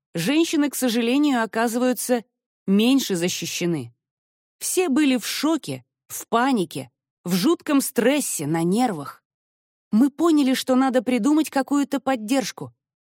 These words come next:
И тогда запустили регулярные онлайн-завтраки. Где-то просто обсуждали, что происходит,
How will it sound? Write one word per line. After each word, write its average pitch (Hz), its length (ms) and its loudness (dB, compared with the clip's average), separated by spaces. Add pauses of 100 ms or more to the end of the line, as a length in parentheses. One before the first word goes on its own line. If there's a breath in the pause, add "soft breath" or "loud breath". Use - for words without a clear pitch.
(320)
И 214 100 -2
тогда 208 380 2
запустили 220 600 -2
регулярные 220 720 2
онлайн-завтраки. 208 1200 -2 (640)
Где-то 233 320 0
просто 269 380 0
обсуждали, 247 520 0
что 254 200 -2
происходит, 254 680 -2